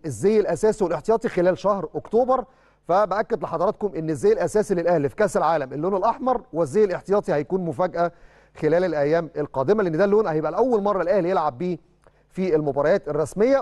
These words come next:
وفكرة إنه يلعب بيه في البطولة هتبقى بقى متعلقة بالمنافس اللي هيواجهه الأهلي في كأس العالم. ولغاية دلوقتي أنا مش شايف في تضارب في الألوان، سواء الأهلي لو لاعب اتحاد جدة أو أوكلاند سيتي. لما نروح لمرحلة بعد كده السيمي فاينال،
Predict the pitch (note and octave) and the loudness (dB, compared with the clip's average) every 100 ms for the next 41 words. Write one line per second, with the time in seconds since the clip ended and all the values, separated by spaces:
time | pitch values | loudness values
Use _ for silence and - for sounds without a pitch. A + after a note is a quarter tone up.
0 | F3 E3 B3+ B3 G#3 G#3+ A3+ F3+ A#3 G#3+ | -2 -4 -2 -2 -2 0 0 -2 -4 -6
1 | F3 B3 C4 G#3 A#3+ G3+ G#3 A#3+ G3 E3 | -4 -2 0 0 -2 0 2 2 0 -6
2 | D#3+ D#3 D3+ F3+ A#3 - A#3+ - _ _ | -6 -2 0 2 0 0 -4 -4 _ _
3 | B2 E3 F3+ G3 A3+ E3 C#3 - - D3 | -4 -2 0 2 0 -2 -10 -14 -6 -2
4 | D3+ D#3+ G3 E3+ D#3+ G3+ F#3 E3 D3+ F#3 | 2 2 2 0 0 2 2 -2 -2 -2
5 | - D#3 F#3+ A#3+ G#3 E3+ A#3 F3 F#3 G#3+ | 0 2 2 2 0 0 0 0 0 0
6 | F3+ E3 F#3+ G3+ G3 - - _ _ G3+ | -4 -4 0 2 0 -6 -20 _ _ -2
7 | G#3+ F3 G3 G3+ - D#3 D#3+ F#3 G#3 F3+ | 0 0 0 0 -2 -2 0 2 0 -4
8 | _ _ - D#3 G3 G3 F#3+ D#3+ F3+ E3+ | _ _ -4 0 2 2 2 2 0 -2
9 | D3+ - E3+ F#3+ D#3+ F3+ D3+ D#3 F#3 F3+ | -6 -6 -2 -2 0 -2 -2 -4 -2 -2
10 | D3+ C3+ C3+ - _ C3 D#3 E3 F3 A3 | -4 -4 -10 -10 _ -6 -2 -2 -2 -2
11 | G3+ F3+ - G#3 G3 E3+ D3+ F#3 G3 F#3 | -2 -4 0 0 2 0 -2 -2 0 0
12 | D#3+ D3+ C3+ F#3+ F#3 E3+ G#3+ A#3+ C#4 | -2 -8 -6 -4 -2 0 0 0 -2